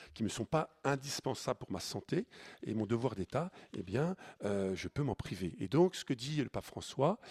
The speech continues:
euh, il cite justement ce, ce, euh, ce, ce passage, hein, de, de, de Matthieu. Jésus affirme un principe nouveau. Les invités des noces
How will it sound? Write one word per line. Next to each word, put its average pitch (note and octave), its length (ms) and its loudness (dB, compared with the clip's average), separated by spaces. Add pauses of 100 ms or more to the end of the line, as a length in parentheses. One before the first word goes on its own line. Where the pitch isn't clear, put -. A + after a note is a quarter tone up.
(340)
euh, G#2+ 200 2
il A#2 100 0
cite F#3+ 220 6
justement A#2 480 0
ce, - 320 -6
ce, - 160 -6 (560)
euh, - 960 0
ce, - 240 -6 (1080)
ce - 120 -16
passage, F3 500 4
hein, B2+ 80 4
de, G#2+ 200 0
de, G#2 220 -2
de - 140 -6
Matthieu. G3 400 4 (1600)
Jésus D#3+ 440 12
affirme G3+ 480 12 (160)
un C#3+ 80 6
principe - 500 6
nouveau. C#3 500 6 (760)
Les C3+ 240 12
invités G#3+ 340 12
des D#3 140 12
noces - 640 8